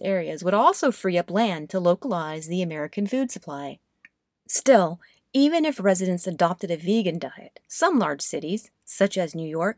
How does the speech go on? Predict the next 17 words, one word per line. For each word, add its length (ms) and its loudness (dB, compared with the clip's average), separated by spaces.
Boston, 400 -2
and 140 -8
Miami, 520 0
would 220 6
need 280 6
to 120 -4
import 480 0
non-local 800 0
food 440 -6
to 100 -10
meet 220 -8
demand. 480 -8
Metropolitan 720 0
regions 360 0
in 100 -4
the 60 -4
Midwest 540 -2